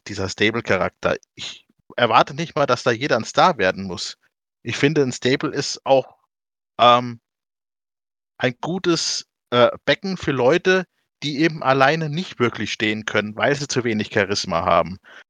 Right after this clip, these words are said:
weil sie zu wenig, äh, Talent am Mikrofon haben, die dann einfach gut mitschwimmen können,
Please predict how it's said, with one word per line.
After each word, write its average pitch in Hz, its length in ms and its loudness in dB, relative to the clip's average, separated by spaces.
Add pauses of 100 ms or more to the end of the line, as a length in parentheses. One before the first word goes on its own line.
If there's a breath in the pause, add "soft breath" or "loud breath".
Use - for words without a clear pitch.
(120)
weil 147 200 4
sie 143 140 -4
zu 117 240 -6
wenig, 107 560 -10 (360)
äh, 101 320 6
Talent 117 420 0
am 117 160 -2
Mikrofon 110 560 -2
haben, 90 260 4
die 120 140 -12
dann 135 160 -2
einfach 156 440 0 (540 soft breath)
gut 247 240 0 (140)
mitschwimmen 226 560 -2
können, 233 400 2